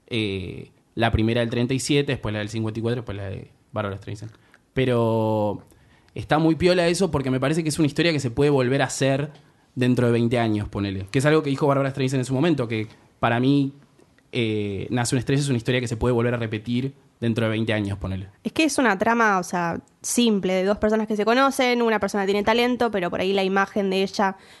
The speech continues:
Speaker 2: no daba, o siempre le decían que su imagen, su nariz, su cara no daba para ser una estrella gigante, y bla, bla, bla.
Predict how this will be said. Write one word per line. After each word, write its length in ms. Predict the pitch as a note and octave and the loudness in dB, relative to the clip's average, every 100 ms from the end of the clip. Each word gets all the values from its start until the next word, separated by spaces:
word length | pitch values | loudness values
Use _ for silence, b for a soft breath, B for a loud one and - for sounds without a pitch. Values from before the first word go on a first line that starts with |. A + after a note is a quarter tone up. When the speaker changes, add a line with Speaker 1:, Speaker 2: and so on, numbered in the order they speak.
| B | B
Speaker 2:
no 260 | G#3 A3+ A3 | 4 4 6
daba, 320 | A#3 A#3 A3+ | 6 4 2
o 80 | G3 | 2
siempre 300 | - A3+ A3 | 0 2 2
le 100 | G#3 | 0
decían 260 | G3 A3 A3 | 2 0 0
que 100 | G3+ | -2
su 160 | - | 0
imagen, 600 | G3+ G#3+ A3 G3+ - G#3 | 2 4 4 2 0 0
su 140 | G3+ G#3 | 2 2
nariz, 300 | G3 G3+ G#3 | 2 0 -2
su 120 | G#3 | 0
cara 240 | G3 G#3 G#3+ | 2 2 2
no 160 | F#3+ | 2
daba 220 | F#3 G3 | 4 2
para 160 | F#3+ E3 | 2 -2
ser 160 | F#3+ F3+ | -2 -2
una 100 | F3+ | -2
estrella 380 | - F#3 F3+ | 0 -2 -2
gigante, 520 | F#3 F3+ F3+ F3+ F3+ F3 | -2 2 2 2 -2 -2
y 60 | |
bla, 200 | F3 F#3 | 0 2
bla, 140 | F#3+ G3+ | 2 2
bla. 300 | C4 D4 | 2 0